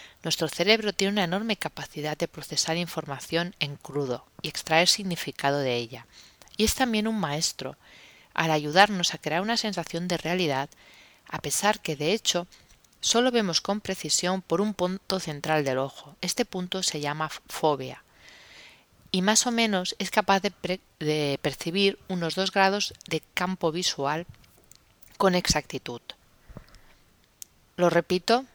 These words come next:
para que quede claro. La parte del ojo que percibe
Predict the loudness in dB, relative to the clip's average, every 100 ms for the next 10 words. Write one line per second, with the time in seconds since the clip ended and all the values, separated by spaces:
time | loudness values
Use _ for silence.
0 | _ _ 0 0 -2 0 2 2 0 -2
1 | -2 -8 -18 -20 -20 0 2 6 4 6
2 | 4 6 4 2 -6 -8 -4 -4 -2 0
3 | 0 0